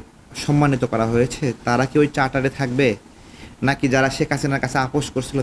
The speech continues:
তাদের গাল গল্প থাকবে? চার্টার দিয়ে কাজ কি? সংবিধানের বিকল্প চার্টার। দেশে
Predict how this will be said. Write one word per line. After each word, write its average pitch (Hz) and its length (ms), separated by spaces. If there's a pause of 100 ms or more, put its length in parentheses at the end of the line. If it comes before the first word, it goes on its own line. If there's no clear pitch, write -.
তাদের 139 200
গাল 135 160
গল্প 120 220 (140)
থাকবে? 107 240 (1120)
চার্টার 156 340
দিয়ে 151 120
কাজ 151 180 (120)
কি? 107 80 (1000)
সংবিধানের 147 460
বিকল্প 143 320 (160)
চার্টার। 120 360 (800)
দেশে 135 220